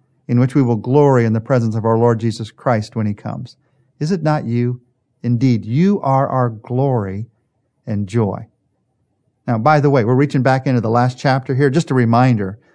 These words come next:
we are doing a chapter a week in Drive Time Devotions. It's a great way to walk through the Bible. But remember that the chapters in the Bible were added fifteen hundred years or so after the Bible was written.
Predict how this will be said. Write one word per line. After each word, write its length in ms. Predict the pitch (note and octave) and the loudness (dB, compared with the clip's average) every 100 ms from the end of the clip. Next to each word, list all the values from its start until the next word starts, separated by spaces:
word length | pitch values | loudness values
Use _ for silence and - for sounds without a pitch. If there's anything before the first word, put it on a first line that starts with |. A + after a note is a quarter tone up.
| - | 0
we 120 | C#3 | 4
are 100 | F#3 | 4
doing 260 | E3+ D#3 | 4 4
a 60 | A#2+ | 2
chapter 580 | - - C#3+ C#3 - A#2+ | -2 0 0 0 0 0
a 60 | |
week 300 | G#2+ B2+ B2 B2 | 2 2 0 -2
in 140 | A2 | -2
Drive 260 | A#2 A2+ A2 | 0 0 0
Time 220 | A#2 G#2+ | 0 0
Devotions. 480 | G2+ G#2+ G#2 A#2 G#2 | 0 -2 -2 -6 -6
It's 80 | |
a 40 | A#2+ | 0
great 220 | C#3+ C3+ | 0 2
way 140 | C3 | 0
to 80 | A#2 | 0
walk 240 | A#2+ B2+ B2+ | 0 -2 -2
through 100 | A#2+ | -6
the 80 | |
Bible. 480 | G#2 A#2+ A#2+ C3 C3+ _ _ _ _ | -2 0 0 -2 -6 _ _ _ _
But 200 | C3+ D#3 | 0 2
remember 540 | D3+ D#3+ F#3 A3 E3 C#3+ | 4 4 6 6 6 4
that 180 | C#3 C3+ | 0 -4
the 80 | |
chapters 500 | C3 G#3 B3 B3 D#3+ | -2 0 0 2 -2
in 100 | C3+ | 0
the 60 | C3+ | 0
Bible 340 | B2 E3 E3 | 4 4 4
were 160 | B2+ C3 | 4 2
added 440 | C#3+ E3+ D#3+ C3+ | 2 2 2 0
fifteen 340 | - F#3 F3 D#3 | 0 0 0 0
hundred 360 | D#3 E3+ D#3 | 2 0 0
years 360 | B2+ B2+ G3+ E3 | -2 2 4 4
or 80 | C#3+ | 0
so 380 | - C#3+ C3 C3 - - | 2 4 4 2 -12 -2
after 300 | E3+ F#3+ D#3 | 0 0 0
the 120 | D3 | 2
Bible 280 | C#3+ D3 D3 | 4 4 2
was 180 | D#3 | 0
written. 460 | C#3 G#3+ - B2 G#2+ | 2 2 2 -6 -10